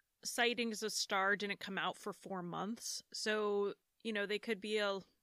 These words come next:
little hazy. They could, they were from police informants. Maybe there was something in it for them to disclose. However, it does make the no alcohol in her system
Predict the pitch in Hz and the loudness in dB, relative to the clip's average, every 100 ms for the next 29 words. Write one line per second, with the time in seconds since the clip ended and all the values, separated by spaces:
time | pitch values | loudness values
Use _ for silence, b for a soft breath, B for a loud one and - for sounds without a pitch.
0 | - 202 202 190 196 196 190 202 190 185 | -8 -4 -2 -2 0 0 0 -2 -2 -2
1 | 175 - 190 170 B B 208 202 220 - | -4 -4 -4 -6 B B -4 0 0 0
2 | 233 226 233 226 247 233 - 214 202 208 | -2 -2 -2 -2 -2 -4 -4 -4 0 0
3 | 214 - 185 185 202 196 208 233 202 208 | 0 -4 -4 -2 -2 -2 -2 -2 -4 -4
4 | 196 - 202 202 - _ - 220 202 190 | -6 -4 -2 -2 -4 _ -4 -2 0 -2
5 | 185 190 - 202 185 - 254 233 202 202 | -2 -4 -6 -6 -6 0 2 4 4 0
6 | b b b b b - 285 302 294 285 | b b b b b -4 2 4 6 4
7 | 269 - 294 330 285 262 254 247 - - | 2 2 4 4 2 0 2 2 -2 -20
8 | _ _ _ _ - 208 233 226 220 214 | _ _ _ _ -14 -6 -2 -2 -2 -2
9 | - 214 220 233 247 262 269 254 233 226 | -4 -4 -2 2 0 0 -2 -2 -2 -2
10 | - 220 - 247 247 | -2 -4 0 0 0